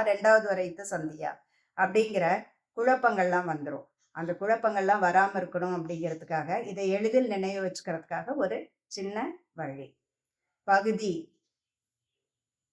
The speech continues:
விகுதி, இடைநிலை, சந்தி, சாரியை. இதுல மாற்றங்கள் வரும் பொழுது இது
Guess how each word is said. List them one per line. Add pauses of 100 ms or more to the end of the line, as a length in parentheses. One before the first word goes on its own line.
(240)
விகுதி, (640)
இடைநிலை, (340)
சந்தி, (720)
சாரியை. (360)
இதுல
மாற்றங்கள்
வரும்
பொழுது (200)
இது